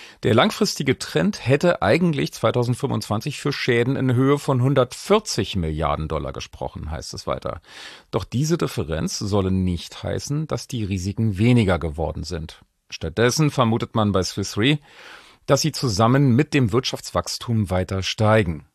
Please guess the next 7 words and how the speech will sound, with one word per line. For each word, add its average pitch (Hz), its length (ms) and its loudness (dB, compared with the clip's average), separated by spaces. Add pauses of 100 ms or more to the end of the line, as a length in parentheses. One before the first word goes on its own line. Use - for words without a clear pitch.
(100)
und 98 160 -2
dass 95 200 0
die 98 100 -2
nächste 110 420 0
große 90 420 -4
Katastrophe 87 1000 -8
entsprechend 123 720 -4